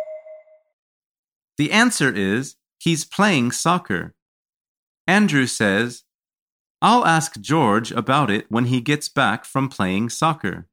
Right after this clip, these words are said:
Number three. Does the woman want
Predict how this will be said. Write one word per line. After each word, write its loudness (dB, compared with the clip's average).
Number 2
three. -2
Does 2
the 4
woman 4
want 0